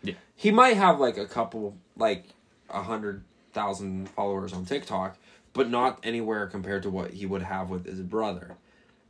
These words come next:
Speaker 2: And it's sad. It really is. I mean, granted, Jackson's living his life the way he wants to. Obviously, this arrest situation was not the way he intended it to go,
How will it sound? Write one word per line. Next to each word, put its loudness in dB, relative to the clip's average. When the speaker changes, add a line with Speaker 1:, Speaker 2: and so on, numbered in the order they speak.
Speaker 2:
And 6
it's 2
sad. 0
It 4
really 4
is. -2
I 2
mean, 0
granted, 0
Jackson's 2
living 0
his -6
life -2
the 0
way 0
he -4
wants -4
to. -2
Obviously, 6
this -2
arrest 2
situation 0
was -2
not 4
the 2
way 2
he -8
intended -2
it -6
to -14
go, -8